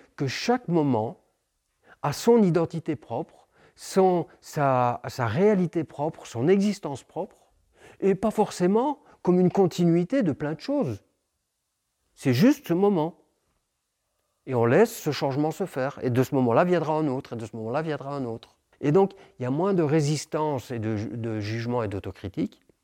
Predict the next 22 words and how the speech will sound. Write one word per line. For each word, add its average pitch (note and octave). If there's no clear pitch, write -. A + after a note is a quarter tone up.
Et A#2+
il A#2+
y A#2+
a A2+
plus E3+
de A#2+
souplesse -
et B2+
de G#2
fluidité F3
dans A2+
la A#2+
possibilité D#3
de C3+
laisser C#3+
telle D#3+
chose E3
se -
transformer B2+
en B2+
telle A2+
chose. G2+